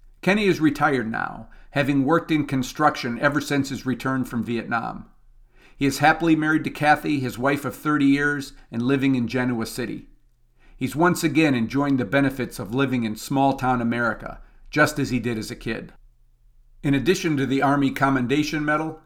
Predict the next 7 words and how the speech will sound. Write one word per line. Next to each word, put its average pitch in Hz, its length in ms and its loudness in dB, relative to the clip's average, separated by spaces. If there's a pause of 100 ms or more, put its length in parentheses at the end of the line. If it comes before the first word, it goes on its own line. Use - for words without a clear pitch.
(420)
Kenny 170 220 2
was 151 180 -2
awarded 135 420 -2
the 117 80 -6
Combat 139 580 -2
Infantryman 127 680 -2
Badge 113 520 -6